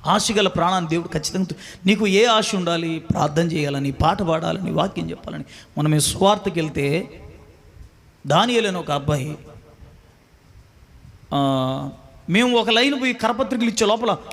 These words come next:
మూడు లైన్లు తిరిగేస్తున్నాడు కరపత్రికలు ఎత్తుకొని. ఎంత ఆసక్తిరా బాబు ఈ అబ్బాయికి అనుకున్నా నేను.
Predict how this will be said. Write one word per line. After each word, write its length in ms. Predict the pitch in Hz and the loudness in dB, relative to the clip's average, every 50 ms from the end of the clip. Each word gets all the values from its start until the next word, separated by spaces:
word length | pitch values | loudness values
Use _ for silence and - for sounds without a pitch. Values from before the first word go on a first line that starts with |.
| - - | -2 2
మూడు 260 | 180 202 247 269 269 | 4 4 6 4 4
లైన్లు 260 | 254 247 269 302 320 294 | 4 4 2 2 2 0
తిరిగేస్తున్నాడు 480 | 262 247 233 233 220 - - 208 196 | 0 0 2 2 0 0 0 -2 -2
కరపత్రికలు 500 | 190 190 190 190 208 196 - 185 170 160 | -2 -2 -2 -2 -2 -4 -4 -2 -2 -2
ఎత్తుకొని. 400 | 156 - - - 151 151 160 - - - - - - - - - - - - - - - _ - - | -2 -2 -2 -2 -4 -4 -4 -8 -14 -18 -20 -20 -20 -20 -20 -20 -20 -20 -20 -20 -20 -20 _ -2 2
ఎంత 260 | - 156 196 208 - 156 | 4 4 4 2 2 0
ఆసక్తిరా 500 | 147 196 208 - 247 196 - 220 208 190 | -2 -2 -2 -4 -6 -6 -2 -2 0 0
బాబు 240 | 170 170 170 165 | 0 0 0 0
ఈ 100 | 175 165 | -2 -2
అబ్బాయికి 300 | 156 143 160 175 180 175 | -4 -4 -4 -4 -4 -4
అనుకున్నా 300 | 170 156 147 151 151 139 | -4 -4 -4 -6 -6 -6
నేను. 200 | 135 139 143 151 | -6 -8 -10 -12